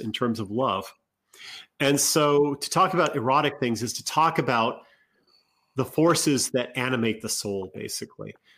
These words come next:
And many of Plato's dialogues, especially the Republic, give central place to the soul, the Phaedrus too, and, and the Symposium. So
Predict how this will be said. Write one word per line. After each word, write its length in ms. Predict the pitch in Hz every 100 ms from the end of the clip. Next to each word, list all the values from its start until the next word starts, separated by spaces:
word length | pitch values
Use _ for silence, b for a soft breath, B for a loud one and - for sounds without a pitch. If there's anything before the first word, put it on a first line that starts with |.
| b -
And 340 | 165 156 151 - _ _ - _ - - -
many 480 | 156 151 180 214 214
of 140 | 156
Plato's 380 | - 139 131 127
dialogues, 720 | 127 127 139 110 101 104 -
especially 840 | 113 - 147 151 - 120 113 107 107 - _ _
the 80 | 113
Republic, 540 | 120 - 247 160 101 - _ _ -
give 200 | 139 110
central 480 | 156 - 185 196 160
place 280 | - 120 110
to 120 | -
the 100 | 107
soul, 360 | 113 - 160 82 - 131
the 80 |
Phaedrus 500 | 123 185 160 107 107
too, 340 | - 147 104 104
and, 240 | 113 113
and 300 | 127 120 110
the 60 | 117
Symposium. 640 | - 127 151 165 117 98 B B B B
So 440 | - 208 185 185